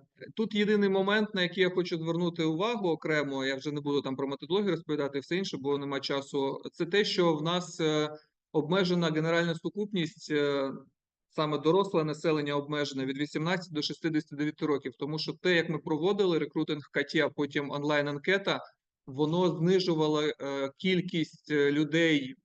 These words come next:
від сімдесяти і старше, тобто вони потрапляли в вибірку, але їх було відчутно менше, ніж ми б очікували за тими даними Госстату, який в нас був, е, на початок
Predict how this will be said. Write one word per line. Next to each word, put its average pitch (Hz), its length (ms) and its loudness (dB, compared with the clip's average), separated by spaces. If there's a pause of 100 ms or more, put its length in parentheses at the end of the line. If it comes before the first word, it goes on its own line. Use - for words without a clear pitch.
від 147 180 -6
сімдесяти 160 600 0
і 147 60 2
старше, 220 460 -4
тобто 156 280 -2
вони 175 160 2
потрапляли 175 560 0
в 180 60 0
вибірку, 143 420 0
але 147 180 2
їх 180 120 2
було 165 200 2
відчутно 170 520 -4
менше, 175 360 -2
ніж 151 240 -4
ми 170 160 0
б 156 100 -2
очікували 156 680 -2
за 147 140 -4
тими 156 280 -4
даними 147 420 -4
Госстату, 165 580 -4
який 147 240 -4
в 143 40 -6
нас 143 160 -6
був, 147 220 -4 (640)
е, 143 200 -4
на 147 80 -2
початок 156 640 -2